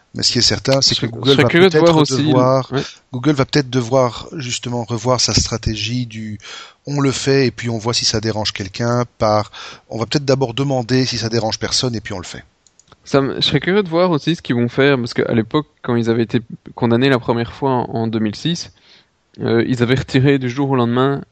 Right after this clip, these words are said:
Speaker 2: tous ces journaux de moteurs de recherche aussi,
Speaker 1: Mhm.
Speaker 2: euh, plutôt que de juste, euh, supprimer le cache et la version Google News. Et, euh,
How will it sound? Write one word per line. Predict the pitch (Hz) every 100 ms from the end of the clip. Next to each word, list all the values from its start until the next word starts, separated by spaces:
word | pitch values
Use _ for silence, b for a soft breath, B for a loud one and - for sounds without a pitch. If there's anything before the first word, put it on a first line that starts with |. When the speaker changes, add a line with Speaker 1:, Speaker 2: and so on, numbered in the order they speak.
| _ _ _ _
Speaker 2:
tous | 196
ces | -
journaux | 143 131 139 139 147
de | 135 113 117 117 113
moteurs | 113 120 135 120
de | 113
recherche | - 135 147 - -
aussi, | - - - 160 B B B 117
Speaker 1:
Mhm. | 107 113
Speaker 2:
euh, | 107 110 - - 110 110 113
plutôt | 131 139 123
que |
de | 117
juste, | 110 143 - -
euh, | 117 113
supprimer | - 110 - 117 117 117 113
le | 113
cache | 113 123 123 - - -
et | 113
la | 107
version | 107 104 - 113
Google | 104 107 110
News. | 131 180 - B B B B B _ _ -
Et, | 123 113
euh, | 110 110 110 107 107 107 104 104 107 107